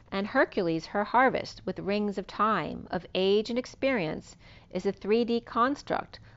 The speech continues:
leaving the three D to enter the four D at thirty-three, as the sixty-six comes together, is coming together in the ethers, as in reducing. So when I speak of the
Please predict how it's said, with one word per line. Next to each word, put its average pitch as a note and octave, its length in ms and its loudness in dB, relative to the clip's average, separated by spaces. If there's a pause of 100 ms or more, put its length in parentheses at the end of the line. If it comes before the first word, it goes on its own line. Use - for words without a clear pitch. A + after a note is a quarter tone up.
(120)
leaving G#3+ 280 4
the A3+ 100 0
three G#3+ 300 4
D G3+ 200 2
to - 280 -6
enter B3 400 0
the E3 100 -2
four A#3+ 360 4
D E3 300 0
at E3+ 180 -2
thirty-three, E3 840 -2 (380)
as B3 260 4
the B3+ 100 -4
sixty-six - 880 -4
comes G3 380 -4
together, F#3 580 2 (1300)
is G3+ 120 -2
coming G#3+ 300 -2
together F3+ 640 4
in F3+ 200 -2
the - 180 -6
ethers, F3 400 2 (100)
as G3+ 380 4
in F#3+ 420 -4 (520)
reducing. F#3 600 0
So F#3+ 180 0
when F#3 100 2
I F#3+ 120 4
speak - 280 -2
of A3+ 160 2
the F#3 240 4